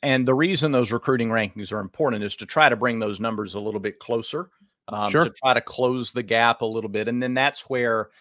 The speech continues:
Speaker 1: that's where a lot of your scheme and, and motivation and things like that can, can take
Speaker 2: Totally
Speaker 1: over.
Speaker 2: get it.
Speaker 1: I am with you, though. That, that is the offensive line that helped pave the way,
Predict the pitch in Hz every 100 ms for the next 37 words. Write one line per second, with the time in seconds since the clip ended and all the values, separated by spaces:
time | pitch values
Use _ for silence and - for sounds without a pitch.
0 | _ - 165 180 147 123 127 123 113 -
1 | - 123 117 117 113 110 107 - 113 107
2 | 113 120 107 110 107 - 110 120 113 107
3 | 104 - 107 - _ 104 92 _ - 101
4 | 110 98 135 123 117 104 - _ _ _
5 | - 196 208 214 165 170 - 123 113 104
6 | 139 160 135 165 190 247 185 202 185 180
7 | 185 - 151 143 151 165 156 110 143 -
8 | 151 151 139 120 127 131 120 107 123